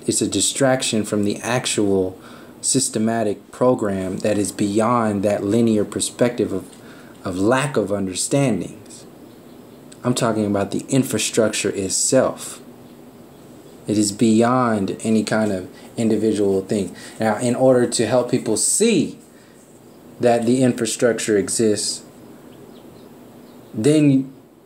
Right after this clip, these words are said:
you can utilize terms like white and white privilege and white supremacy and so on to see that this goes down to the soul level, to the control grid.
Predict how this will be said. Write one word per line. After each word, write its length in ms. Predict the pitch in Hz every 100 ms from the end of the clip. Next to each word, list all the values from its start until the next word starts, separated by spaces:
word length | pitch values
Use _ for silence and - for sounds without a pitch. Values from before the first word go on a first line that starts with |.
| -
you 160 | 123 131
can 200 | 123 113
utilize 840 | 123 156 127 120 110 107 104 -
terms 500 | - 117 110 107 104
like 240 | 104 95
white 540 | 101 95 101 98 95 - -
and 300 | 95 92 92
white 360 | 95 95 -
privilege 500 | - 104 92 95 92
and 220 | 92 90 90
white 200 | 92 -
supremacy 840 | 87 - 101 92 90 - 90 90 - - - - - -
and 460 | - 92 90 87 -
so 360 | - - 107 95
on 320 | 85 80 - - - - - -
to 140 | 98
see 280 | - 120 113
that 200 | 101 92
this 180 | 101 87
goes 320 | 104 101 92
down 260 | 104 98 95
to 120 | 92
the 100 | 85
soul 440 | - 110 104 95
level, 440 | 87 90 82 - - -
to 120 | -
the 80 | 95
control 520 | - 90 - 104 98
grid. 380 | 95 85 76